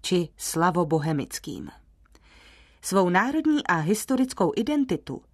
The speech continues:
až do příchodu romantického obrozenectví přirozeně spojovali s Uhrami. Svou distinktivní kulturu však začali v rámci Uher vytvářet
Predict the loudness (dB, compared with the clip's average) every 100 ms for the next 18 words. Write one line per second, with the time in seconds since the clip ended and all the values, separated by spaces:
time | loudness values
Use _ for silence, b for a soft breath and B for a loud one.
0 | -2 0 0 -2 -4 -2 -2 -2 0 0
1 | 2 2 2 0 -2 -2 -2 -2 -4 -2
2 | -2 -2 -2 -6 -6 -4 -2 -2 -4 -4
3 | 0 2 4 4 6 4 2 -2 2 4
4 | 4 2 0 -2 -2 0 2 2 0 -4
5 | _ -6 0 2 2 -2 0 0 2 2
6 | 4 4 4 2 0 2 2 4 2 B
7 | B B -6 -2 -2 -4 -4 -2 0 2
8 | 2 2 2 2 0 0 0 0 0 0
9 | 2 0 2 -2 -4